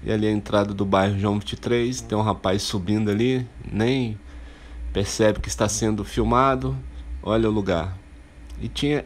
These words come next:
essas árvores aqui, ó, né? Dava um charme legal no, no, no negócio aqui, né? <laughs> Olha aí, vamos passar bem perto. Galera, estou bem longe,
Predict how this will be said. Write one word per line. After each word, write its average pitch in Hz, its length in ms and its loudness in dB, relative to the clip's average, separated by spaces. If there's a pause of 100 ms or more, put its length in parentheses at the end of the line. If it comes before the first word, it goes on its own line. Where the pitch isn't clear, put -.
essas 117 420 0
árvores 104 420 2
aqui, 117 420 0
ó, - 400 -14 (760)
né? 113 300 0 (340)
Dava 117 260 2
um 123 100 2
charme 120 460 4
legal 117 600 4
no, 101 460 0
no, 98 180 -4 (580)
no 101 120 -2
negócio 110 520 2
aqui, 95 260 0
né? 110 220 2 (220)
<laughs> - 480 -2 (540)
Olha 104 260 2
aí, 87 120 2
vamos 98 180 0
passar - 280 0
bem 117 180 0
perto. 98 400 0
Galera, 104 340 2
estou 110 280 0
bem 98 200 2
longe, 120 640 2